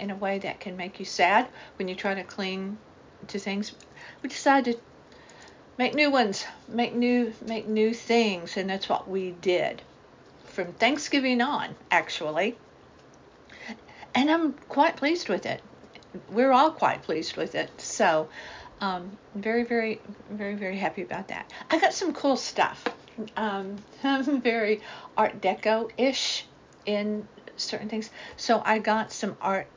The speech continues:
Deco related, um, items. One thing that I will mention that is super cool.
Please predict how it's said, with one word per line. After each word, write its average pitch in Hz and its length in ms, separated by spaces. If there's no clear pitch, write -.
Deco 196 420
related, 202 560
um, 196 340
items. 208 500
One 269 260
thing 254 220
that 208 140
I 190 120
will 196 160
mention 185 580
that 185 220
is - 160
super 220 380
cool. 175 340